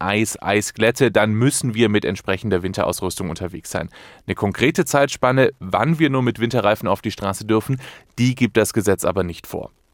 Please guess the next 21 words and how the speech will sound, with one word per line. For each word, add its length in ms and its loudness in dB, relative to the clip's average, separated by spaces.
Wichtig 320 2
ist 140 0
auch, 260 2
Winterreifen 580 2
nicht 220 -2
zu 100 -8
früh 380 2
aufziehen. 760 2
Auf 180 0
trockener 380 2
Fahrbahn 460 2
und 120 -6
bei 120 0
höheren 320 2
Temperaturen 640 0
spüren 280 2
Sie 120 2
ansonsten 440 0
Nachteile 520 2
beim 180 2
Fahrverhalten, 640 -2